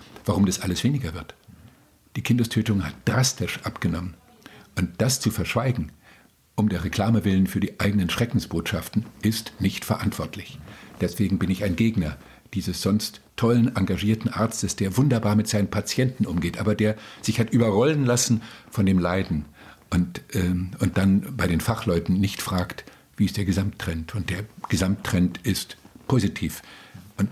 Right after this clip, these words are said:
woher kommt das? Wir konnten nachweisen, schon zweiundneunzig auf der Basis einer Befragung von fünfzehntausend Menschen, ähm,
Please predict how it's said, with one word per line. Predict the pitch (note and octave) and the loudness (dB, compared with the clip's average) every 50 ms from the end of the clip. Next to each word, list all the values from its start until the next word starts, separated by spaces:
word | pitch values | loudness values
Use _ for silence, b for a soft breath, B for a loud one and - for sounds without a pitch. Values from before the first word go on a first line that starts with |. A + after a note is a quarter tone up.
| - - - | -4 -14 -12
woher | C3+ A2 - G#2+ G#2 G2+ F#2+ G2 G2+ F#2+ | -10 -4 0 0 2 4 4 4 2 2
kommt | - A#2+ A#2 B2+ - | 2 0 -2 0 0
das? | C#3 C#3 C3 C3+ - - B B B B B B B - - A2 | 0 0 0 0 -4 -6 B B B B B B B -14 -4 0
Wir | G#2+ A2 A2+ | 2 2 2
konnten | A2+ - A#2+ A2+ G#2+ - - G#2+ G2+ G2+ - - - - _ _ _ _ _ _ _ _ | 2 2 2 2 2 2 4 2 2 2 0 -4 -18 -20 _ _ _ _ _ _ _ _
nachweisen, | - A2 A#2+ B2+ - - D#2 D#2+ - - - E2+ - | -2 -2 0 0 -2 -2 -2 -2 0 -2 -4 -4 0
schon | - B2+ A#2+ C3 B2+ | 0 2 2 2 0
zweiundneunzig | - A#2+ G#2+ A2 A2 G2 G2+ G#2+ G#2 - - F2 D2+ - - | 0 0 2 2 4 4 4 4 2 2 0 -6 -6 -8 -8
auf | - | -4
der | - F#2+ D#2+ | -2 -2 0
Basis | - F2+ F2+ G2 - - F#2 - - - | 0 2 2 2 2 0 0 0 -2 -2
einer | - F#2 F2+ E2 | 0 0 0 2
Befragung | F2+ E2+ - - F#2 F#2 F#2+ F#2 | 2 0 0 0 -2 0 -2 -2
von | - F#2+ F2 | -2 -2 -4
fünfzehntausend | - - B2 B2 - - G2 - F#2 F2 E2 F2+ D#2+ | -2 -2 -4 -2 -2 -2 -2 0 0 0 0 0 0
Menschen, | E2 F2 F2 - - - G2+ - B B B B B B B B B B B B B B B - | 0 -2 -2 -4 -4 -6 -8 -8 B B B B B B B B B B B B B B B -4
ähm, | E2+ F2 E2+ E2+ F2 F2 | -2 0 2 2 0 -2